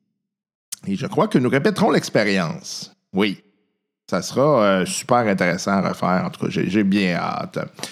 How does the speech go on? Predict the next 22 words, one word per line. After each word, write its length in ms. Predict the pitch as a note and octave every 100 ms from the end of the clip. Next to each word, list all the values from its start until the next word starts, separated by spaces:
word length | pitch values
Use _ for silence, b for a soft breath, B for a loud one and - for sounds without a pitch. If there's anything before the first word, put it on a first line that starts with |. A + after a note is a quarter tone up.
| B B B B
Euh, 480 | G#2 G#2 G#2+ G#2+ G#2+
donc, 240 | A#2+ C3
euh, 120 | B2+ A#2+
les 120 | A#2+
donateurs 400 | C#3+ F3 F3 G3
Patreon, 480 | G3 F#3+ F3+ F#3 F3+
vous 120 | E3
avez 160 | D#3+
accès 280 | D#3+ D#3 F3
à 60 | E3
cet 220 | D#3+ C#3
épisode-là. 560 | C3+ C3 C3+ A2+ B2+ C#3
C'est 100 | A#2
un 160 | G#2+
bon 220 | G#2+ D3+
deux 280 | D3 C#3+ B2+
heures, 320 | C3 C#3+ C#3+
là, 200 | B2+ A#2+
de, 280 | A2+ G#2 F#2+
de 180 | F#2 G2
contenu. 640 | G2 G#2 F#2 - G2+ A2+ -
Euh, 540 | F#2+ E2+ E2 D#2+ E2